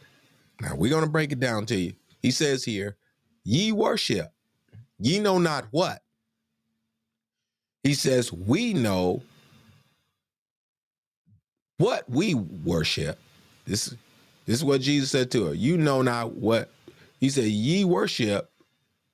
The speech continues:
ye know not what." He said, "We know what we worship, for salvation is of the Jews." This is what she says to him, rather. Let me slow it down. She says to him, "Ye worship,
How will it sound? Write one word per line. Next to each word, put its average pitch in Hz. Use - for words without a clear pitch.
ye 139
know 127
not 110
what." 127
He -
said, 127
"We 139
know 113
what 170
we 160
worship, 98
for 101
salvation 113
is 95
of 98
the 87
Jews." 82
This 131
is 131
what 101
she 92
says 78
to -
him, 78
rather. -
Let 85
me 87
slow 95
it 87
down. 80
She 110
says 117
to 127
him, 98
"Ye 139
worship, 131